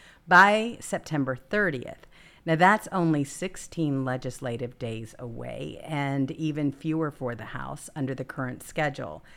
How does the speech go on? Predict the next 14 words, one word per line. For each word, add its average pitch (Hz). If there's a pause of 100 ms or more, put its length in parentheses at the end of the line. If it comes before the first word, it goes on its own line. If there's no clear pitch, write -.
(260)
The 175
House 175
and 143
Senate 151
are 135
completely 160
different 131
universes 123
when 139
it 127
comes 131
to 127
how 131
lawmakers 131